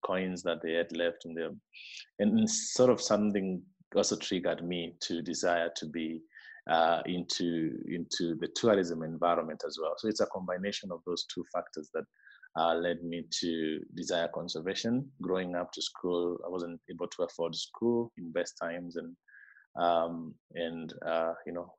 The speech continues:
I wasn't able to make to school when I needed to, and, but I was focused to be a conservationist. So, um,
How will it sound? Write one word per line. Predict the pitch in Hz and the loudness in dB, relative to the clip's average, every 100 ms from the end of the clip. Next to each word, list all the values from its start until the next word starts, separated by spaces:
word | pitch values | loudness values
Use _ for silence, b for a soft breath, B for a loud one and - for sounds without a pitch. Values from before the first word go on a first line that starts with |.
| - | -8
I | |
wasn't | 73 90 90 87 85 | -4 -4 -4 -4 -4
able | 85 82 | -4 -6
to | 80 85 | -6 -4
make | 87 80 | -4 -4
to | - | -6
school | - - 90 98 123 - - | -6 -4 -2 0 0 -2 -4
when | 85 82 80 | -4 -4 -8
I | 82 | -8
needed | 87 87 85 - | -4 -4 -4 -2
to, | 104 151 - B B B B B - | 0 0 -4 B B B B B 2
and, | 80 85 85 85 85 - - - _ _ _ 98 | 4 4 2 -2 -6 -10 -14 -20 _ _ _ 2
but | 104 | 6
I | 110 | 8
was | 117 - | 8 6
focused | - 90 - 85 - - - | 2 0 2 -4 -4 -4 -4
to | |
be | 85 87 | 0 0
a | |
conservationist. | - 80 - 80 76 - 80 - - - | 0 -4 -6 -4 -4 -4 -6 -10 -12 -6
So, | - 80 80 | 0 2 2
um, | 80 82 82 78 | 0 -2 -4 -8